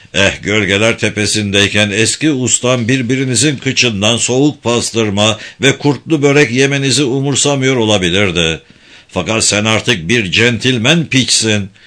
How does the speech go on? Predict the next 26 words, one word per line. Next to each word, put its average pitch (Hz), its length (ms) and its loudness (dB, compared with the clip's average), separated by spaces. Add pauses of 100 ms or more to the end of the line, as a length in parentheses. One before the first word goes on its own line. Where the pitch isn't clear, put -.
(240)
Centilmen 131 600 0
sözcüğüne 151 640 2
dikkatini 160 460 2
çekerim. 131 540 2 (380)
Böyle 110 360 2
yemek 104 360 0
yemeyi 101 440 0
ve 98 180 0
böyle 117 260 2
yemek 113 380 2
yiyenlere 107 580 0
ikramda 113 720 -2
bulunmayı 120 500 0
öğreneceksin." 104 1000 0 (500)
"Neden?" 180 460 0 (720)
"Çünkü 127 240 2
Lok 127 340 2
Lamora 127 500 4
günün 131 400 0
birinde 135 440 0
baronlarla, 123 840 2
kontlarla 123 720 0
ve 110 160 0
düklerle 127 600 0
yemek 110 340 0
yiyeceksin. 92 800 0